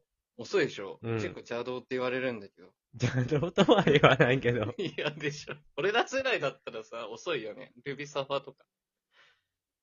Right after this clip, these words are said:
Speaker 2: 順番覚えてないけど、俺は緑だね、最初。
Speaker 1: めっちゃ最初じゃん。<laughs> 本当に最初だよ、それ。
Speaker 2: 多分、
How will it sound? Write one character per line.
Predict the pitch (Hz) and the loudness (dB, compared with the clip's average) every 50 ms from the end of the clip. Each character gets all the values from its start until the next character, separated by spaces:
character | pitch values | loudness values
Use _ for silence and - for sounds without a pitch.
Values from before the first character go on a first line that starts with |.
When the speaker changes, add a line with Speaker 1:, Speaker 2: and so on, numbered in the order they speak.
| _ 131 123 | _ -20 -14
Speaker 2:
順 | - - 151 160 | -10 -8 -6 0
番 | 160 175 180 170 | 2 2 4 4
覚 | 185 208 | 4 2
え | |
て | 190 - | 4 6
な | 156 160 | 6 6
い | 160 156 | 6 6
け | 156 151 | 6 4
ど、 | 156 143 | 6 6
俺 | 131 131 | 4 4
は | 143 151 143 | 4 4 4
緑 | 131 131 127 123 113 98 95 90 | 4 4 2 4 2 2 2 0
だ | - 71 | -4 -6
ね、 | 85 95 92 | -6 -6 -6
最 | - - 101 76 | -4 -4 -6 -6
初。 | - - - 90 - - _ _ _ _ _ _ | -6 -10 -16 -18 -18 -20 _ _ _ _ _ _
Speaker 1:
め | - 107 110 | -14 -12 -12
っ | 110 110 | -12 -12
ち | _ - | _ -12
ゃ | 147 | -8
最 | 151 156 143 | -4 -4 -4
初 | 143 147 139 | -4 -4 -6
じ | 135 | -6
ゃ | 131 104 | -6 -8
ん。 | 95 _ _ _ - - - - - - - | -8 _ _ _ -20 -20 -18 -18 -18 -14 -8
<laughs> | - 160 147 - 147 147 | -6 -4 -4 -4 -4 -4
本 | 165 160 151 151 - - | -4 -6 -6 -8 -8 -4
当 | - 185 | -4 -2
に | 175 175 | -2 -2
最 | 165 165 160 156 | -2 -2 -2 -2
初 | 156 160 | -2 -2
だ | 151 143 | -2 -2
よ、 | 113 107 | -2 -2
そ | - 110 | -6 -10
れ。 | 107 - _ _ _ | -12 -12 _ _ _
Speaker 2:
多 | 143 143 | -2 0
分、 | 131 123 117 107 101 - | 2 2 2 0 0 -2